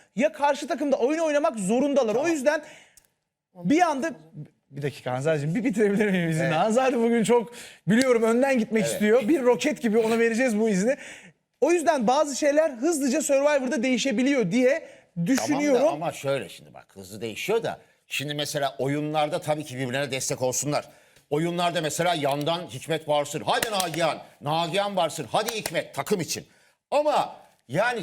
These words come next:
Speaker 2: çok kısa bir sürede de kahkahalar atıp, "Ha, ayrılmaz üçlüyüz," falan da demesinler. Yani benim de demek istediğim bu.
Speaker 1: Bu kadar
Speaker 2: Yani yoksa
Speaker 1: uç.
Speaker 2: bu kadar, yoksa herhalde oyunlarda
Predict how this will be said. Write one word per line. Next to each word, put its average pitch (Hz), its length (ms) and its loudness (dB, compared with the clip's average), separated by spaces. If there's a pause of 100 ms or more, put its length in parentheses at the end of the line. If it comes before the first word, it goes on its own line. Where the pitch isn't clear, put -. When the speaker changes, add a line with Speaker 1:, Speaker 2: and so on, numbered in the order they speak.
Speaker 2:
çok 240 300 -2
kısa 208 280 -2
bir 160 40 -6
sürede 185 360 -2
de 170 200 0 (280)
kahkahalar 175 580 0
atıp, 156 260 -4
"Ha, 165 600 0
ayrılmaz 165 520 -2
üçlüyüz," 151 380 -6
falan 294 260 -2
da 277 140 0
demesinler. 190 520 -2
Yani 208 240 -2 (340)
benim 226 280 0
de 220 180 2
demek 240 240 0
istediğim 247 400 0
bu. 190 180 2
Speaker 1:
Bu 262 60 0
kadar 254 320 4
Speaker 2:
Yani 220 260 0
yoksa 233 280 2
Speaker 1:
uç. 208 80 -2
Speaker 2:
bu 220 60 0
kadar, 226 200 2
yoksa 214 480 0 (160)
herhalde 214 380 0
oyunlarda 170 480 0